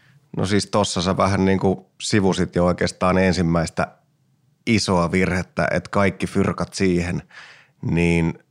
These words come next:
aika monestihan se nimenomaan on niin, että sä raavit jokaisen pennin irti, mitä sä saat, ja sä lyöt ne kaikki siihen kiinni jo ennen kuin sulla on edes ovet auki. Eli käytännössä sulla on tili tyhjänä tai pahimmassa tapauksessa miinuksella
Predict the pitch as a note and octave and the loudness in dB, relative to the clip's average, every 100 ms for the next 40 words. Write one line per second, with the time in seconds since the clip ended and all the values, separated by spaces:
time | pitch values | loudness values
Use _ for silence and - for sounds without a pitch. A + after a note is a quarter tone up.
0 | _ _ - B1+ F#2+ F#2 F#2 F#2+ F#2 - | _ _ -2 0 2 2 2 2 2 -2
1 | F2 F2 F2 F#2 F2+ F2 F2 E2+ E2+ - | -4 -2 0 2 2 2 0 0 0 0
2 | F2+ F2 F2+ F2 E2 - D#2+ - E2+ E2+ | 0 2 0 0 -2 -6 -8 -8 -6 -6
3 | - _ _ - _ _ - E2+ F#2+ F#2 | -8 _ _ -20 _ _ -12 -6 0 0
4 | F2 E2+ F#2+ F#2 F2 F2 D#2+ F2+ F2 F2 | 0 0 0 2 0 -2 -2 -2 0 0
5 | E2+ F2+ F2+ F2+ - - D#2 E2+ D#2+ E2 | 0 0 -2 -6 -6 -6 -6 -6 -8 -2
6 | A#2+ A2+ F#2+ - - - - - - F2 | 2 4 2 -4 -20 -20 -20 -20 -10 -2
7 | F2 F2+ E2+ F2 F#2+ F#2 F2 E2+ E2+ E2+ | 2 2 0 0 0 0 -2 -2 -4 -2
8 | F#2+ F2 F2 E2+ E2+ E2+ E2+ E2 D2+ E2+ | 0 2 2 0 0 0 -2 -4 -6 -4
9 | E2+ E2+ E2 E2+ D#2+ C#2+ C2 C2 - - | -4 -2 -2 -2 -4 -4 -6 -6 -10 -16
10 | _ - - - - _ - D#2+ E2 F#2 | _ -20 -20 -20 -20 _ -6 -2 0 0
11 | F2+ F2 F2 - F2+ F2 E2+ - _ _ | 0 0 -2 0 0 2 0 -4 _ _
12 | _ _ _ _ - A2 G2 F#2+ G2+ F#2 | _ _ _ _ -2 0 2 2 2 4
13 | F#2 F2 - F2 F2 F2+ F2 F2 - F2 | 2 0 0 -2 2 0 2 0 -2 -4
14 | E2 E2 - F#2 A#2+ A2+ G2 - F2+ F2+ | -2 -4 -4 -2 2 2 0 0 0 0
15 | - | -4